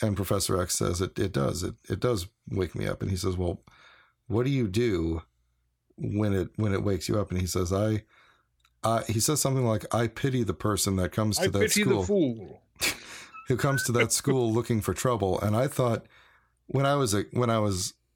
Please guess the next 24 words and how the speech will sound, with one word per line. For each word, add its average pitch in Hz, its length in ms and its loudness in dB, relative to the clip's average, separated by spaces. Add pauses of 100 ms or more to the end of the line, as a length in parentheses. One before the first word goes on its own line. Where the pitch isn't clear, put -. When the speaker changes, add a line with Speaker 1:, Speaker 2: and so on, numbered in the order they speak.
(200)
Speaker 1:
watching 123 400 0
this 101 160 2
the 92 80 -2
first - 320 -2
time, 101 240 2
I 95 100 2
guess 117 260 0
I 110 120 0
kind 107 240 0
of 92 100 -2
assumed 104 380 0
he, 113 100 2 (140)
he 117 100 2
meant, 107 240 0
like, 98 300 0 (1500)
you 123 120 2
know, 95 160 2
if 95 80 -2
someone 143 280 2
comes 117 280 2
here 110 100 4
looking 98 280 0
for 90 120 -2
trouble, 95 500 0